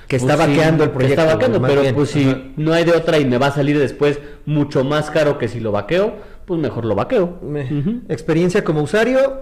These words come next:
Speaker 1: como usuario, la verdad es un modelo que a pesar de lo tardado y de lo costoso, es una plataforma chida donde encontrarás y comprarás lo que tú quieres. El año pasado compré cinco juegos solo de arte y que de otra forma no creo poder conseguir y pues si entras a un Kickstarter es porque tienes varo.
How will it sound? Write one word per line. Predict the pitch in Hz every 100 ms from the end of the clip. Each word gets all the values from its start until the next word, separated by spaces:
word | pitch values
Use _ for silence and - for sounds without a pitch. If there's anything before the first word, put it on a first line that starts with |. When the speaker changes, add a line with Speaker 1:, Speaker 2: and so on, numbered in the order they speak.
| -
Speaker 1:
como | 151 143
usuario, | 139 131 170 180 196 214 151
la | 147
verdad | 151 165
es | 175
un | 180
modelo | 175 147 160 160
que | 139
a | -
pesar | 120 160 170
de | 170
lo | 143
tardado | 127 120 143 147
y |
de | 120
lo | 113
costoso, | - 117 165 165 196 - - -
es | -
una | 165 151
plataforma | 135 113 117 127 120
chida | - 185 190
donde | 170 135
encontrarás | 123 120 113 127 143 156 -
y |
comprarás | 131 - 127 147 180 - -
lo | 143
que | 127
tú | 135
quieres. | - - - - - - -
El |
año | 151 160
pasado | 151 127 147
compré | 143 127 135
cinco | - 196 196 -
juegos | 151 156 180 180 - -
solo | - 170 165
de | 147 123
arte | 139 170 226 277 - -
y | 135
que | 143
de | 135
otra | 147 147
forma | 131 147 151
no | 147 143
creo | 143 147
poder | 139 127
conseguir | 131 139 123 120 151 -
y | 131
pues | - 123
si | - 127
entras | 143 165 165
a | 143
un | 151
Kickstarter | 156 - - 147 147 175
es | 180 151
porque | 180 -
tienes | - 131 117
varo. | 98 -